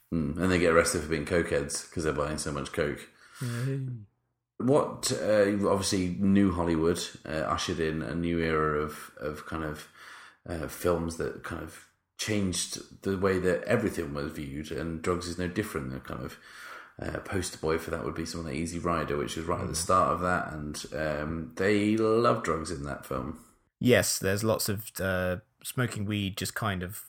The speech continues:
Speaker 2: casually. It's not a big deal. There's a L S D freak out sequence, which is kind of a big centerpiece of it.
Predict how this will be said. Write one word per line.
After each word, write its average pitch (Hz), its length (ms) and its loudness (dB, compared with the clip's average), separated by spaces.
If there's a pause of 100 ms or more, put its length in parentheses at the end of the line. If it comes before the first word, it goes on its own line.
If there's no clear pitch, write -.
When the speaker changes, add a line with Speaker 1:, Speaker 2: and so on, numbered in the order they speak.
(160)
Speaker 2:
casually. 104 720 -2
It's 82 260 -10
not 95 180 -2
a 92 80 -6
big 92 200 -4
deal. 98 360 -4
There's 90 200 -4
a 90 180 -6 (480)
L 113 140 2
S - 140 0
D 76 140 -4
freak 92 300 -2
out 98 200 2
sequence, 92 520 -6
which 73 160 -10
is - 80 -8
kind 85 280 -6
of 90 80 -12
a 82 40 -10
big 87 200 -10
centerpiece 92 560 -4
of 85 80 -8
it. 87 180 -6